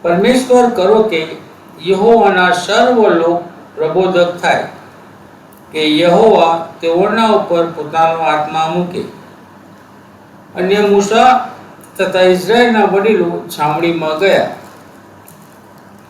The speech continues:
અને યહોવાની પાસેથી પવન નીકળ્યો ને તે સમુદ્ર તરફથી લાવરીઓને ઘસડી લાવ્યો. ને છાવણીની પાસે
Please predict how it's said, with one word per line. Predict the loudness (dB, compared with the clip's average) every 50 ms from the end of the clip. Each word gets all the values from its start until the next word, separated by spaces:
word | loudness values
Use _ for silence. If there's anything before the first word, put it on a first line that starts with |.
| -20 -20 -20 -20 -20 -20 -20 -20 -20 -20 -16 -8
અને | -4 0 2 2 4 4
યહોવાની | 4 4 4 4 4 4 4 4 4 2 2 0 0
પાસેથી | 2 2 2 2 2 2 0 0 -2 -4 -4 -6 0
પવન | 0 0 0 2 0 0
નીકળ્યો | 0 0 -2 0 0 -2 -2 -2 -4 -6 -6 -8 -14 -18 -20 -20 -20 -20 -20 -20 -20 -20 -20 -20 -20 -10 -4
ને | -2 -2
તે | -2 0 2 2 2 2
સમુદ્ર | 0 -2 -4 -4 -2 0 0 0 0 0 0 0 2 2 2
તરફથી | 0 0 0 0 0 0 -2 -4 -8 -6 -4 -4
લાવરીઓને | -2 0 0 2 2 2 4 4 2 4 4 4 4 2 2 0 -4 -4 -4
ઘસડી | -4 -4 -6 -6 -4 -2
લાવ્યો. | -2 0 0 0 -2 -4 -10 -14 -16 -20 -20 -20 -20 -20 -20 -20 -20 -20 -20 -20 -20 -20 -20 -20 -20 -20 -20 -20 -20 -20 -20 -14
ને | -12 -10 -10 -10
છાવણીની | -10 -8 -4 0 0 2 2 2 0 0 2 2 2 2 2
પાસે | 2 2 2 2 0 0 -2 -4 -4 -4 -6